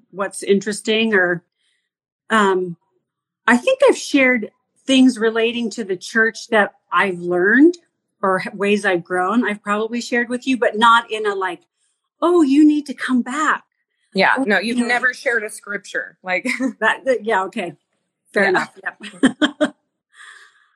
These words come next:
Speaker 1: Um, what was the determining factor to you forgiving your parents for the hurt they caused you?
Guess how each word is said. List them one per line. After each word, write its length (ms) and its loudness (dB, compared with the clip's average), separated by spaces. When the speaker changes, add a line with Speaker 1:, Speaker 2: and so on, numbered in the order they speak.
Speaker 1:
Um, 480 2
what 360 4
was 160 4
the 100 2
determining 640 0
factor 520 -2
to 180 -10
you 140 -6
forgiving 560 -2
your 120 -2
parents 480 -2
for 160 -8
the 100 -8
hurt 320 -8
they 140 -6
caused 500 -4
you? 260 -8